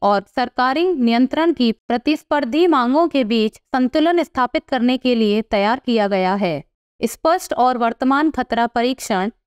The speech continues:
ऐतिहासिक रूप से अमेरिकी संवैधानिक कानून में एक महत्वपूर्ण मानक के रूप में कार्य करता रहा है,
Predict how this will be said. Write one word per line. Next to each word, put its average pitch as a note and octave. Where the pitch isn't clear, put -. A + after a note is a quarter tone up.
ऐतिहासिक B3
रूप C#4
से G#3
अमेरिकी B3
संवैधानिक B3+
कानून B3+
में G#3+
एक A3+
महत्वपूर्ण A#3+
मानक B3+
के B3
रूप A#3
में G3+
कार्य C#4
करता D4+
रहा A3+
है, G3+